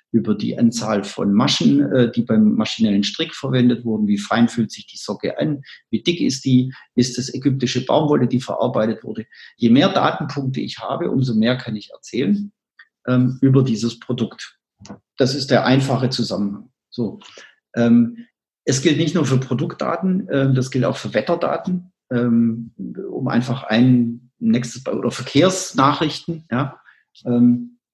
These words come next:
es gibt die A acht und da gibt's eine Ausfahrt, weiß ich nicht, siebenhundertsiebzehn, und das ist die Ausfahrt, was haben wir denn da irgendwo, äh, kurz vor München, was haben wir denn für schicke, fällt einem eine Ausfahrt ein in München? Mir fällt grad keine ein.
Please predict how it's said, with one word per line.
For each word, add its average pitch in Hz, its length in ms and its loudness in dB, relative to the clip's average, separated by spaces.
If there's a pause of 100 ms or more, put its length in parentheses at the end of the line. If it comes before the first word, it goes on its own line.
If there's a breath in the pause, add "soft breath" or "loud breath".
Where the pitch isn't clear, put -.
(400)
es - 140 -6
gibt 135 220 0
die 139 140 2
A 117 240 2
acht - 480 -4 (440 loud breath)
und 123 120 0
da 123 60 2
gibt's 131 280 -4
eine - 180 -4
Ausfahrt, 139 460 -4
weiß 110 200 0
ich 131 40 0
nicht, 117 240 2
siebenhundertsiebzehn, 143 1000 -2 (320 soft breath)
und 123 180 4
das 127 160 0
ist 127 200 0
die 127 100 2
Ausfahrt, 127 800 -2 (1200)
was 104 160 -14
haben 113 120 0
wir 127 100 4
denn 110 160 0
da 107 240 -4
irgendwo, 107 680 -6 (280)
äh, 104 260 -6 (380)
kurz 127 180 -8
vor - 160 -2
München, 127 340 4
was 110 140 -6
haben 127 80 -2
wir 135 60 2
denn 127 100 2
für 117 140 -4
schicke, 127 340 -2
fällt 175 240 0
einem 147 160 2
eine 139 100 2
Ausfahrt 139 340 -2
ein 107 140 0
in 107 140 0
München? 113 300 -2
Mir 110 80 -4
fällt - 180 -8
grad - 220 -12
keine 110 260 -8
ein. 98 160 -6